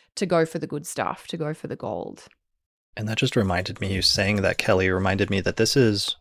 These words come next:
Speaker 2: um, the lunations this month then must be the, the halfway point or the midpoint between the eclipses this year in, like, Capricorn and Cancer, the Capricorn Cancer axis,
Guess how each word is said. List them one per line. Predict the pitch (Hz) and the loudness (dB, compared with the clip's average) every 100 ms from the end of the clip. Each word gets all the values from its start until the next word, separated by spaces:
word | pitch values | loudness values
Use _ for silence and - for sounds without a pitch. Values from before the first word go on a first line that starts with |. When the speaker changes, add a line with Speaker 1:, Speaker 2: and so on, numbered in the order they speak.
| _ | _
Speaker 2:
um, | 98 92 90 92 | -2 0 0 0
the | 104 | 2
lunations | 101 98 110 - 113 92 | 4 2 2 2 0 2
this | 95 - | 0 0
month | 101 92 92 | 0 0 -2
then | - 98 98 90 | -4 0 2 2
must | 90 95 - 110 | 0 -2 -2 0
be | 104 | 2
the, | 92 90 87 - | 4 4 4 0
the | 101 95 | 0 0
halfway | - 98 90 - 107 | 2 0 -2 2 2
point | 135 - 143 135 | 2 0 0 2
or | 98 | 0
the | 92 | 0
midpoint | 95 101 104 - - 95 92 | 2 2 2 0 0 0 0
between | - 92 - 95 90 | -2 -4 -2 -2 0
the | 87 | -2
eclipses | 87 - 104 - 101 90 | -2 -2 -2 0 -2 -2
this | 90 87 - | -2 -2 -2
year | 95 87 87 | 0 0 0
in, | 87 90 | -2 -4
like, | 90 85 | -4 -4
Capricorn | - 92 104 - 98 92 90 90 - | -4 -4 -2 -2 0 0 -2 -4 -6
and | 90 | -6
Cancer, | - 101 98 - 90 | 0 0 0 -4 -4
the | - | -4
Capricorn | - - 92 92 | -2 -2 -2 -4
Cancer | - - 101 - - | -6 -2 -2 -2 -2
axis, | 85 85 - 92 92 | -2 -2 0 2 0